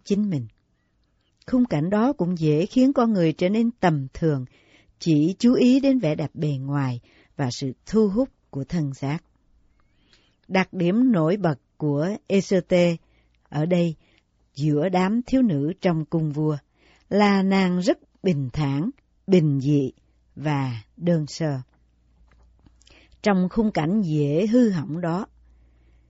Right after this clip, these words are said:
Ê-sê-tê đã không bị ảnh hưởng của vật chất, của nhan sắc phù du, của nhung lụa châu báu. Dù lớn lên trong nghèo nàn, Ê-sê-tê không ham mê nữ trang, mỹ phẩm, là điều rất thu hút đối với phái nữ.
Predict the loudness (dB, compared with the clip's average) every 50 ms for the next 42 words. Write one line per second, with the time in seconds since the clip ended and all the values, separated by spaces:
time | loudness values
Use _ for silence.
0 | _ _ 0 0 0 2 2 0 0 2 2 2 2 2 2 0 -2 -2 -2 -2
1 | 0 0 0 0 0 -2 -4 -4 -2 -2 0 0 0 0 -2 -4 -6 -8 -8 -6
2 | -4 -6 -6 -6 _ _ _ -6 -6 -6 -6 -8 -14 -6 -4 -4 -2 -2 0 0
3 | 0 -2 -2 -4 -6 -8 -8 -8 -8 -6 -4 -2 -2 -2 -4 -4 0 0 2 0
4 | 0 -4 -4 -2 0 2 4 4 4 4 2 2 0 -2 -2 -4 -6 -10 -8 -6
5 | -6 -6 -6 -6 -6 -6 -6 -8 -10 -12 -18 -20 -20 -20 -20 -20 -20 -20 _ _
6 | _ _ _ _ -20 -20 -20 -20 -20 -16 -6 0 2 4 4 4 4 4 4 4
7 | 6 6 6 6 6 4 2 0 -2 -2 -2 0 0 0 0 0 -2 -2 -2 -4
8 | -4 -4 -6 -10 -14 -20 -20 -20 -20 -20 -20 -20 -4 2 2 2 4 4 2 0
9 | 0 2 2 2 2 0 0 0 0 0 0 0 0 -2 0 0 0 0 0 0
10 | 0 0 0 0 0 -2 -2 -4 -6 -4 -2 -2 -2 -2 -2 -4 -6 -6 -2 0
11 | 0 0 0 -2 -4 -4 -4 -4 -4 -6 -8 -10 _ _ -20 -20 -20 _ _ -20
12 | -20 -16 -8 -2 0 0 0 0 0 0 0 0 -2 -6 -8 _ -8 -2 0 2
13 | 2 2 2 2 0 -2 -2 -6 -18 -8 -2 0 0 0 0 0 -4 -4 -4 -4
14 | -4 -4 -4 -2 -4 -4 -4 -6 -8